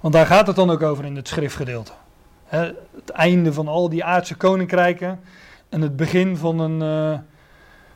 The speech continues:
van een, een koninkrijk vanuit de hemel. Ehm, ja, "Ik zag in de nacht gezichten, ziet, er kwam een met de wolken des hemels als eens mensenzoon."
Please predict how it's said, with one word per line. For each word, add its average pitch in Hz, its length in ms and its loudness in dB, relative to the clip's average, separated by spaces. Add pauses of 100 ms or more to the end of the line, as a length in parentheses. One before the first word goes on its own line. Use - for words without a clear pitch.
van 165 220 2
een, 147 160 2 (340)
een 208 100 -4
koninkrijk 160 540 2
vanuit 170 440 0
de 160 100 2
hemel. 165 400 0 (2750)
Ehm, 185 640 8 (3250)
ja, 175 300 4 (140)
"Ik - 140 -8
zag 202 160 6
in 190 80 6
de 185 60 6
nacht 202 200 6
gezichten, 185 380 0
ziet, 190 180 -2
er 196 60 -8
kwam 202 220 2
een 185 180 -2
met 180 140 -2
de 160 100 -4
wolken 180 320 -2
des 156 140 -6
hemels 202 400 -4
als 180 220 -6
eens 175 280 -4
mensenzoon." 202 920 4